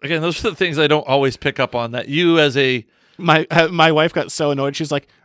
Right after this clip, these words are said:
Speaker 2: "Oh, it is different in every scene." She's like, "This is your fault."
Speaker 1: Thanks
Speaker 2: Like, "It,
Speaker 1: for
Speaker 2: it is my fault." <laughs>
Speaker 1: Sorry, Emily, that Zach ruins movies for you. Yeah. Yeah.
Speaker 2: That, <laughs> that thing did not, it was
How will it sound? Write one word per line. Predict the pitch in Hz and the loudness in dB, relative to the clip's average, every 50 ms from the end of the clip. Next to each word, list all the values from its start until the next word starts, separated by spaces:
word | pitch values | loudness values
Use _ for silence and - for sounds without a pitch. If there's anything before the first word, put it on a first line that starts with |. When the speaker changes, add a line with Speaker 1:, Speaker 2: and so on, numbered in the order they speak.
| _ _ - | _ _ -6
Speaker 2:
"Oh, | 170 170 170 170 170 170 170 170 165 160 156 147 | -2 0 4 6 8 8 8 8 8 6 4 2
it | 143 143 | 0 0
is | 151 165 165 156 131 | 2 2 2 0 -2
different | - 151 147 135 - 143 143 143 | 0 0 0 0 0 -2 -4 -4
in | 143 143 143 | -4 -2 -4
every | 143 131 131 127 127 | -4 -4 -6 -8 -8
scene." | - - - 131 120 117 117 | -8 -6 -6 -6 -6 -8 -8
She's | - 131 123 | -12 -12 -14
like, | 117 - | -8 -4
"This | - 214 202 | -2 -2 -2
is | 185 156 143 | -2 -4 -4
your | 143 151 147 135 | -4 -4 -4 -4
fault." | - - 156 135 123 110 - | -4 -6 -6 -6 -6 -6 -4
Speaker 1:
Thanks | 156 170 190 170 - | -2 -2 -2 -2 -4
Speaker 2:
Like, | 170 | -4
"It, | 165 | -4
Speaker 1:
for | 165 165 160 | -2 -2 -2
Speaker 2:
it | 160 208 | 0 0
is | 302 269 | -2 -2
my | 170 139 139 | -2 -4 -4
fault." | - - 135 117 120 - - - - _ _ | -4 -4 -4 -4 -6 -8 -10 -12 -14 _ _
<laughs> | _ _ | _ _
Speaker 1:
Sorry, | _ - 208 208 226 240 240 233 233 | _ -6 -4 -2 -2 0 0 -2 -2
Emily, | 226 226 226 226 220 | -4 -4 -4 -4 -4
that | 214 220 196 156 | -4 -6 -6 -6
Zach | 151 202 208 220 208 208 | -4 -2 -2 -2 -2 -4
ruins | 208 208 214 214 214 180 156 | -6 -8 -8 -8 -10 -12 -10
movies | 175 208 214 214 214 214 208 - | -8 -4 -4 -4 -2 -4 -6 -8
for | - 202 196 190 190 | -8 -8 -8 -6 -6
you. | 190 190 190 196 196 185 156 _ _ _ - | -6 -6 -6 -6 -8 -10 -12 _ _ _ -14
Yeah. | 123 135 131 - _ _ _ _ _ _ _ _ _ - | -12 -12 -12 -12 _ _ _ _ _ _ _ _ _ -10
Yeah. | 156 156 160 156 151 - _ _ _ _ _ - - | -6 -6 -4 -6 -6 -10 _ _ _ _ _ -20 -20
Speaker 2:
That, | 151 - _ - 165 - - - - _ _ | -20 -14 _ -10 -8 -8 -10 -14 -18 _ _
<laughs> | _ _ | _ _
that | - 165 226 _ | -10 -10 -10 _
thing | - 208 196 180 147 117 101 _ _ - | -10 -8 -8 -8 -8 -10 -14 _ _ -6
did | - 202 165 151 | -4 -2 -2 -2
not, | 117 - 240 151 143 - _ _ _ _ | -2 -2 -2 -4 -4 -6 _ _ _ _
it | - 156 - - | -10 -10 -10 -10
was | 165 156 143 | -10 -12 -12